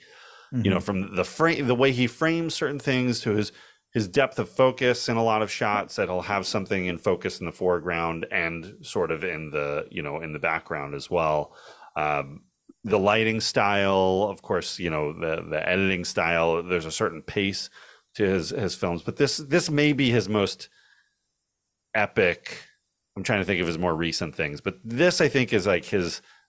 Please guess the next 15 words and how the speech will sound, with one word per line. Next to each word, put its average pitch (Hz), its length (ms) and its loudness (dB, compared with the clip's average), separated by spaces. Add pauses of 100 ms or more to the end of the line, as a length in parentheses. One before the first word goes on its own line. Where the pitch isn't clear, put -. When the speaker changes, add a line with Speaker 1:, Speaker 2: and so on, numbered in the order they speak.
Speaker 1:
most 101 340 0
grand 95 680 -2 (180)
film 76 600 -4
of, 85 160 -2
of 85 280 -2
everything 85 480 -4
that 71 100 -6
he's 71 180 -12
done. 71 400 -4 (600)
This 107 140 2
is, 92 140 0
like, 85 180 0
the 92 180 -6
epic - 420 -2
piece. - 480 -10